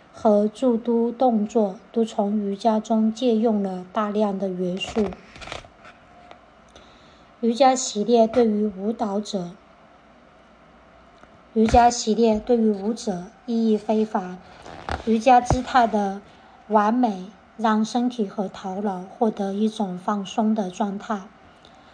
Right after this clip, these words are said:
而这正是一名舞蹈家所需的。印度前副总理G S 帕塔克对于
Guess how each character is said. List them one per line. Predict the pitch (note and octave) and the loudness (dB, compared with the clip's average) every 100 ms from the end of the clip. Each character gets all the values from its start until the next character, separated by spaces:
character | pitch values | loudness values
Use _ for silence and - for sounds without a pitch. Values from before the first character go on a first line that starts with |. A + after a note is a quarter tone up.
| - - | -20 -6
而 | A3 G#3+ | 2 2
这 | - B3 | 4 2
正 | A#3 B3 A#3 | 4 2 2
是 | - - A3+ G#3 - - - - | -2 -2 -2 -2 -6 -20 -20 -6
一 | C4 | 0
名 | A3+ G#3+ G3 | 2 2 0
舞 | G3+ | 0
蹈 | A3+ G3 F#3 | 2 2 -2
家 | - G#3+ G#3+ | -2 0 0
所 | - F#3 | -4 -10
需 | F3 - A3+ | -10 -6 -4
的。 | A3+ F#3+ F#3 - - - - - - - - - - - | -4 -6 -12 -20 -20 -20 -20 -20 -20 -20 -20 -20 -16 -4
印 | C4+ A#3 | 0 2
度 | A3+ B3+ G#3 - - | 2 2 0 -4 -16
前 | - - A3 G#3 G#3 A3 | -10 0 2 4 2 -2
副 | - - B3+ | -6 -6 -2
总 | A3+ F#3+ G#3 | 0 0 -2
理 | G3+ F3+ G3 - - - | -2 -6 -10 -18 -20 -16
G | - C4 C#4 | -8 -6 -6
S | B3 G#3 G3 - A3+ G3 - - - - - - - - - - - - - - - | -4 -4 -4 -4 -2 -4 -8 -20 -20 -20 -20 -20 -20 -20 -20 -20 -20 -20 -20 -20 -20
帕 | - A3+ | -2 -2
塔 | A3 C4 C4+ | 0 2 2
克 | C4+ B3 G3 - - - - | 2 0 -2 -6 -20 -16 2
对 | A#3+ | 2
于 | A3 G3+ G#3+ | 4 0 -2